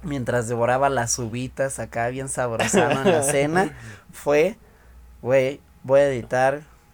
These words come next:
Speaker 1: un podcast durante cada una de las cincuenta y dos semanas del año".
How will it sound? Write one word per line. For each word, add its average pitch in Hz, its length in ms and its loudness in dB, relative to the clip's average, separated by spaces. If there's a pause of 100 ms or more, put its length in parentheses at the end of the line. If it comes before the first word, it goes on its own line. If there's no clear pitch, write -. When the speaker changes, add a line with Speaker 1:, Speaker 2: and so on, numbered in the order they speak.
(160)
Speaker 1:
un 135 180 -10
podcast 139 600 -2 (120)
durante 120 400 -4
cada 135 280 2
una 139 140 -2
de 131 100 -2
las 120 160 -2
cincuenta 120 520 -4
y 123 80 -4
dos 131 180 -2
semanas 127 460 -6
del 120 160 -2
año". 147 400 -2